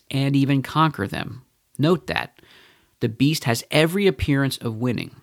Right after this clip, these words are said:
All will worship the beast except those whose names are written in the book of life. So the saints will die, but they will not apostatize. Then John sees a second beast coming up out of the land.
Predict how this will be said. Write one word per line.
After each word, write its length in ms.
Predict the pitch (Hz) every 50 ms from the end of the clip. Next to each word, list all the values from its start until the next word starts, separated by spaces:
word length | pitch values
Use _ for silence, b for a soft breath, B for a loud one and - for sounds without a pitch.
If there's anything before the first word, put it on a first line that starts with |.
| _ _ _ -
All 360 | - - 113 131 156 185 196 185
will 180 | 196 190 175
worship 400 | 147 139 139 139 139 - 139 -
the 100 | - 107
beast 340 | - - 95 - - - -
except 320 | 107 - - 123 104 -
those 280 | - 123 123 135 135 -
whose 200 | 127 117 113 117
names 280 | 120 120 120 117 117 113
are 100 | - -
written 420 | 117 135 131 - 127 131 127 -
in 160 | - 123 117 113
the 60 | 110
book 240 | 107 113 107 - 90
of 120 | 82 -
life. 380 | 90 98 - - - - - - b b b b b b b b b b b
So 160 | b - 135
the 120 | 120 120 113
saints 500 | - - - 147 160 196 190 - - -
will 180 | 151 170 180
die, 440 | 165 156 156 165 147 73 - - - - _ _ _ _ _ _ _ _ _ -
but 120 | - 120 101
they 140 | 127 127 123
will 140 | 120 123
not 200 | 123 123 123 131
apostatize. 920 | 131 - - - 139 127 117 - - 98 - - - - - - - - - - _ _ _ _ _ _ _ _ _ _ _ _ _ _ _ _ _ _ _ - - -
Then 280 | 120 131 147 156 165 131
John 260 | 127 139 143 131 123
sees 380 | - - - 120 120 123 123
a 80 | 135 131
second 380 | - - 214 202 - 131 113 -
beast 220 | 104 90 - -
coming 300 | - 127 117 123 123 113
up 220 | 120 131 - - - -
out 180 | 110 117 117 120
of 120 | 113 110
the 120 | 120 113
land. 460 | 127 147 175 175 147 110 - - -